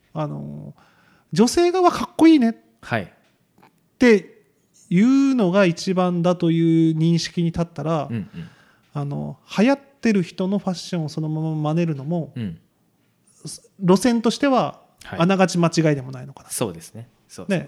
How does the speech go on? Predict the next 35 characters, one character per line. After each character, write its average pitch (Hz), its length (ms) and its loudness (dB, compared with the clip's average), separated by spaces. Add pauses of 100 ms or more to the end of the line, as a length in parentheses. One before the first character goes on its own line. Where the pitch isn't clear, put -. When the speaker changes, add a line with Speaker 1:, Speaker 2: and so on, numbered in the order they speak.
(120)
Speaker 1:
エ 143 80 0
グ 151 80 -2
ザ 151 160 -2
イ 143 40 -2
ル 147 60 -4
が 143 140 -8
流 143 60 -8
行 139 60 -8
っ - 40 -12
て - 200 -14
る。 139 120 -6
Speaker 2:
は 110 140 -4
い。 - 20 -6
Speaker 1:
で、 151 80 -4
エ 147 40 -4
グ 151 60 -6
ザ 151 140 -2
イ - 20 -2
ル 147 80 -4
の 147 80 -6
な 156 60 -4
ん - 20 -10
か 135 80 -6
わ 135 60 -6
か 143 80 -8
ん - 20 -8
な 135 60 -10
い、 - 20 -12
ダ 139 100 -2
ボ 143 120 -4
ダ 135 100 -4
ボ。 143 180 -6
Speaker 2:
う 117 60 -8
ん。 85 240 -8 (160)
Speaker 1:
で、 202 240 -2